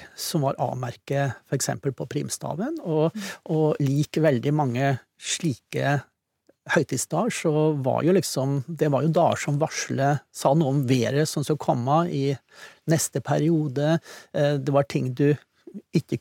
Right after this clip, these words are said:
Speaker 1: kunne gjøre. Eh,
Speaker 2: Mm.
Speaker 1: tar du for eksempel da Allehelgens dag, så,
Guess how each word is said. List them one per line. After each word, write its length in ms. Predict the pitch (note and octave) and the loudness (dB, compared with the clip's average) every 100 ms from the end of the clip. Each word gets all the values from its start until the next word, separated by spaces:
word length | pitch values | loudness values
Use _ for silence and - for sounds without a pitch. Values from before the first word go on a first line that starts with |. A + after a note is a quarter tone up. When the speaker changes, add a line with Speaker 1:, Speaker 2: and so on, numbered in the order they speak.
| - | -2
Speaker 1:
kunne 160 | C#3 D3 | 0 2
gjøre. 540 | D3+ C3 A#2+ C3 D#3 E3 - - - - | 2 2 0 2 2 0 -6 -14 -10 0
Eh, 420 | D3 C#3+ C#3+ C#3 | 4 6 6 4
Speaker 2:
Mm. 80 | G3+ | 0
Speaker 1:
tar 320 | F#3 C3 B2+ | 2 4 4
du 80 | C3 | 4
for 160 | D3+ | 2
eksempel 400 | - B2 - D3+ C3+ | 0 -2 0 0 2
da 380 | B2+ B2 C#3 C#3+ - _ - - _ _ _ _ _ _ _ - | 2 4 4 2 -4 _ -20 -20 _ _ _ _ _ _ _ -2
Allehelgens 500 | D3+ D3 D3 C#3 C#3+ | 2 2 2 0 -2
dag, 280 | - F#2 B3+ | 0 2 2
så, 420 | - - D3+ D#3 | 0 0 2 2